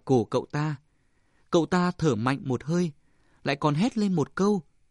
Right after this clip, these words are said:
'Tôi cảm thấy tốt hơn nhiều rồi.'" Tiên nữ vỗ tay hai lần. Một chú chó đáng yêu xuất hiện. Chú chó đi bằng hai chân sau giống như con người.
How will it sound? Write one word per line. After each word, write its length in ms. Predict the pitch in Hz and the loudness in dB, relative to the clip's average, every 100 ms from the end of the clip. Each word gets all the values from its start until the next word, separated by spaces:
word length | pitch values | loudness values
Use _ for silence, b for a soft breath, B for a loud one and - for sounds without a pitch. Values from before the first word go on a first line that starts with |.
| _ _ _ _ _ | _ _ _ _ _
'Tôi 120 | 202 | 4
cảm 280 | 208 180 120 | 4 0 -2
thấy 200 | 139 151 | -2 -2
tốt 260 | - 247 - | 0 -2 0
hơn 220 | 208 196 | 0 2
nhiều 220 | 170 160 | 2 2
rồi.'" 360 | - 160 175 143 _ _ _ _ _ _ _ _ _ _ - _ _ _ _ _ _ _ _ _ _ | 0 0 0 -2 _ _ _ _ _ _ _ _ _ _ -20 _ _ _ _ _ _ _ _ _ _
Tiên 180 | - 117 | -2 0
nữ 180 | 123 160 | 2 0
vỗ 220 | 135 160 202 | 0 0 0
tay 180 | 131 123 | -2 -4
hai 300 | 120 147 143 | -4 -2 -2
lần. 280 | 123 107 98 _ _ _ _ _ _ _ _ | 0 -2 -4 _ _ _ _ _ _ _ _
Một 200 | 143 151 | 0 0
chú 140 | - 175 | 0 -2
chó 240 | - 156 | 0 -2
đáng 340 | 190 151 170 220 | -2 -4 -4 -2
yêu 220 | 185 165 | 0 0
xuất 200 | - 247 | -2 -4
hiện. 240 | 160 123 - _ _ _ _ _ _ _ _ _ _ _ _ | -2 -2 -4 _ _ _ _ _ _ _ _ _ _ _ _
Chú 140 | - 131 | -2 0
chó 280 | 127 120 | 0 -2
đi 160 | 160 156 | 0 0
bằng 240 | 123 110 | 0 -2
hai 240 | 101 127 139 | -4 -6 -6
chân 260 | - 143 | -4 -4
sau 340 | 139 - 143 143 | -4 -2 0 0
giống 260 | 131 139 | 0 0
như 100 | 196 | 0
con 280 | 175 160 160 | 0 -2 -2
người. 280 | 143 127 117 | 0 2 0